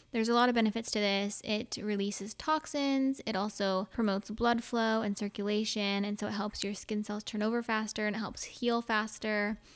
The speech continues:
And it's just, like, helps get all the good nutrients from the blood into the skin. So I really like to take my time and make sure that I'm, like, getting the maximum benefits of all my products by massaging it into my skin.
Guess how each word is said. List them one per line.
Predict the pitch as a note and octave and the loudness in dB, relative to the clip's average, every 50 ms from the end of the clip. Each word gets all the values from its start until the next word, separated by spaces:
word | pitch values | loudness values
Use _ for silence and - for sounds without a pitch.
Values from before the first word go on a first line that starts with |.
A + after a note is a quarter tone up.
| - - _ - - - | -20 -20 _ -12 -4 0
And | G#3+ G#3 | 0 0
it's | G3+ - - | 0 0 -2
just, | G3 G3 G#3 - - - - A3+ | -2 -2 -4 -4 -6 -6 -4 -4
like, | G3+ F#3+ F#3 | -4 -4 -4
helps | - - G3+ F3+ - - - | -4 -4 -4 -4 -2 -4 -6
get | - G3+ F#3+ | -2 0 0
all | F#3+ F#3 F#3 F#3+ | 2 2 0 0
the | G3+ F#3+ F#3 F3+ F3+ F3+ - - G#3+ | -2 -2 -2 0 -2 -2 -4 -4 -4
good | G#3+ G#3+ G3+ F#3+ G3 | -2 -2 -2 0 0
nutrients | G3+ G3 G3 G3+ - - A3+ A3 A3 A3+ A3+ - - - | 0 0 -2 -2 -4 -2 0 0 0 0 -2 -4 -8 -8
from | - A3 G#3 | -4 -2 0
the | G#3 G3+ | 0 0
blood | G3+ G#3 F#3+ F#3+ G3 G#3+ | 0 -2 -2 -2 -2 -2
into | A3 G#3+ G#3 G#3 - G#3+ | -2 -4 -4 -2 -2 -4
the | G3+ G#3+ G#3 | -4 -4 -6
skin. | - - - A3 G#3+ G#3+ G#3+ A3+ C4 D#4 - - | -6 -8 -6 -6 -4 -2 2 2 2 2 0 -4
So | - - - F4 | -12 -6 -2 2
I | A#3+ | 2
really | A3+ A3+ A3+ A#3+ B3 | 4 4 4 4 4
like | B3+ A#3+ - | 4 2 0
to | - | 0
take | - B3+ A#3 - | -2 -2 0 0
my | A#3 A3 | 0 0
time | G#3+ - - G#3+ G3+ G3+ G3+ G3 G3+ | 0 0 0 2 2 2 2 2 0
and | G3 G3 | 0 0
make | G3 G3 - | -2 -2 -4
sure | - - G3+ F#3+ | -4 -4 -4 -4
that | G3 G3 G3+ | -4 -4 -6
I'm, | F#3+ F#3+ | -4 -4
like, | F#3 F#3+ G3+ - | -4 -6 -6 -4
getting | - G3+ G3 G3+ G3+ G#3 | -4 -2 0 0 0 0
the | G#3+ | 0
maximum | G#3 G3+ - - - - A3 G#3+ G3+ G3 | 0 0 -2 -4 -6 -4 0 0 2 2
benefits | G#3+ F#3+ F#3 G#3+ - - G#3 - - - - | 0 0 -4 -4 -6 -8 -8 -8 -10 -10 -8
of | - G#3+ G#3+ | -6 -4 -2
all | G#3 | -2
my | G3 G3+ G#3+ | -2 -2 -2
products | - - - - - - - - | -2 -2 -4 -4 -4 -6 -8 -8
by | - - - | -8 -6 -6
massaging | A3 A#3 A3+ A#3 A3 A#3 A#3 B3 B3 | -4 -4 -4 -4 -4 -4 -2 -2 -2
it | B3 B3 | -2 -2
into | B3+ B3 B3 C#4 | -2 -4 -4 -6
my | D4+ D4 | -8 -8
skin. | - - F#4+ F4+ C4+ C4 | -8 -6 -4 -4 -4 -6